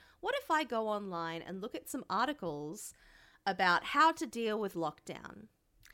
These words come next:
And we can laugh at those." And listeners, do you know what I found? Literally the same shit on every single website. Like, there was nothing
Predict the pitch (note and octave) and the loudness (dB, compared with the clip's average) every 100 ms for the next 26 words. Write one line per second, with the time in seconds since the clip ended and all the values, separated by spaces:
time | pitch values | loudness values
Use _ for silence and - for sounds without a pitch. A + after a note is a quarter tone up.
0 | - _ - A3+ F4+ A4+ G4 G4 A4+ B4+ | -20 _ -2 -2 -2 0 2 6 6 6
1 | - - F3+ G2 C#2 - - - D4 D4+ | 0 0 2 2 -4 -8 -8 0 2 2
2 | D4+ - C#4+ D#4+ D#4+ D#4 D4 D#4 F4+ A4+ | -6 -10 -6 -6 -4 -6 -6 -6 -4 0
3 | A4+ - F3+ E3 E3 E3+ E3+ F#3 - _ | -2 -4 -4 -2 -2 -2 -4 -8 -12 _
4 | _ _ _ _ _ _ _ _ _ _ | _ _ _ _ _ _ _ _ _ _
5 | - B3+ E4+ - F4+ E4+ E4+ E4 D#4 B3 | -8 0 0 0 0 2 4 4 2 -2
6 | - - G#3 G#3 G#3 - G3+ F3+ G3 F3+ | -2 2 2 2 0 -2 -2 0 -2 -4
7 | - F3 F3 E3+ - E3+ E3+ D#3 C3+ - | -4 -2 -2 -4 -4 -2 -2 -2 -6 -4
8 | F#3+ D3+ A#3 - D#4+ F#4+ G#4+ B3 A#3+ A#3 | 0 0 -2 0 2 2 0 -2 -2 -2
9 | - C#4+ C#4+ | -2 -2 -2